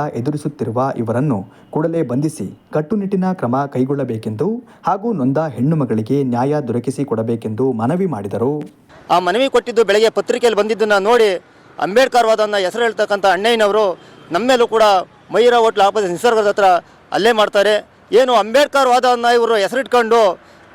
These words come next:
Speaker 2: ಅಂಬೇಡ್ಕರ್ ವಾದನ ಹೆಸರಿನಾಗೆ ಕೆಟ್ಟ ಹೆಸರು ತರ್ತಿದ್ದಾರೆ. ಇದ್ರ ಬಗ್ಗೆ ರಾಜ್ಯ ಸಮಿತಿನೂ ಕೂಡ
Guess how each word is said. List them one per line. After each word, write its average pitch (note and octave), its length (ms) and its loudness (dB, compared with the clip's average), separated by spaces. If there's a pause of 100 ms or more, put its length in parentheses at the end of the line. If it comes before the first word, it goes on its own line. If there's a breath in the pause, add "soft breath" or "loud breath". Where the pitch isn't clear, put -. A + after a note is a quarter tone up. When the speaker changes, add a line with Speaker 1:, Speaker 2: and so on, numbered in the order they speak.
(180)
Speaker 2:
ಅಂಬೇಡ್ಕರ್ B3 460 0
ವಾದನ A#3 380 2
ಹೆಸರಿನಾಗೆ A3 520 0 (160)
ಕೆಟ್ಟ G3 220 0
ಹೆಸರು A#3 200 0
ತರ್ತಿದ್ದಾರೆ. G#3+ 460 0 (340 loud breath)
ಇದ್ರ C4 200 0
ಬಗ್ಗೆ B3 200 4 (460)
ರಾಜ್ಯ A3+ 280 2
ಸಮಿತಿನೂ B3 380 -4
ಕೂಡ A#3 80 2